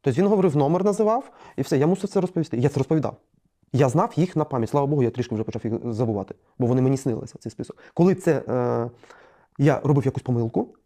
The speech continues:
а, відкривався, ну, кармяк. В дверях, е, кармяк був. Е, ти витягував руку туди, клав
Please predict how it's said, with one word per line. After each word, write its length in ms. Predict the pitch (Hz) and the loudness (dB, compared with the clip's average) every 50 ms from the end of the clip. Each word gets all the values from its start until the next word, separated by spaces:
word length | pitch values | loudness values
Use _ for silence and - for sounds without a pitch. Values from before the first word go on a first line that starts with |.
| _ - | _ -6
а, 320 | 117 113 113 117 117 120 120 | -4 -2 -2 -2 -4 -4 -6
відкривався, 560 | 110 127 - - 139 135 131 120 113 - - - - | -6 -6 -2 -2 0 0 0 0 -2 -6 -10 -10 -10
ну, 100 | - - - | -14 -12 -4
кармяк. 400 | - 151 117 107 90 90 - - _ _ _ _ _ _ _ | -2 0 0 0 -2 -6 -10 -20 _ _ _ _ _ _ _
В 100 | 123 113 | -6 -2
дверях, 320 | 113 127 117 - - - - - | 0 0 0 0 -4 -6 -12 -10
е, 40 | 110 113 110 110 107 | -8 -6 -6 -8 -8
кармяк 320 | - 123 117 123 151 190 | -6 -4 -2 -2 -2 -2
був. 160 | 202 220 220 - - - - - _ _ _ - - | -2 -4 -4 -8 -16 -20 -20 -20 _ _ _ -14 -12
Е, 140 | 113 113 113 | -10 -10 -2
ти 100 | - 156 | 0 0
витягував 440 | 143 - 139 117 120 117 110 113 113 | 2 2 2 0 0 0 0 0 0
руку 180 | 135 - - | 0 0 0
туди, 260 | - 190 180 226 277 - - _ _ _ _ _ - - _ - - | -2 0 0 0 -4 -4 -10 _ _ _ _ _ -20 -20 _ -12 -6
клав 260 | - 135 151 175 - | -2 -2 -2 -2 -4